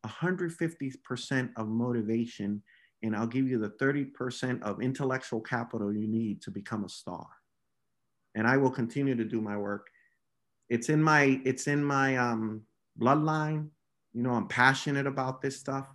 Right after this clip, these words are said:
And I'll fight for human rights and justice until the day I die. So it's not gonna stop me. They always said, they have this reference that there's no stopping Willie. And, um, and that's because my work is in that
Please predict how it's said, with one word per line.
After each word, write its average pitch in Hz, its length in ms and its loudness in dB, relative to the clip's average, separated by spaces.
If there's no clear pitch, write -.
And 107 160 0
I'll 120 180 2
fight 151 400 -2
for 143 260 0
human 139 300 0
rights 135 320 -4
and 131 120 0
justice 135 460 -6
until 120 360 -4
the 104 60 -2
day 101 220 -4
I 117 100 -6
die. - 380 -12
So 101 320 -4
it's 92 160 -12
not 117 180 0
gonna 151 180 2
stop 147 360 4
me. 107 220 -4
They 147 140 6
always 226 300 10
said, 196 180 4
they 185 80 6
have 214 140 6
this 180 160 -2
reference 165 320 4
that 113 260 2
there's 127 160 0
no 180 140 2
stopping 156 540 0
Willie. 117 320 0
And, 117 260 6
um, 113 520 2
and 131 160 6
that's 185 260 8
because 147 560 2
my 139 500 2
work 143 400 0
is 143 260 -2
in 143 180 0
that 135 260 -2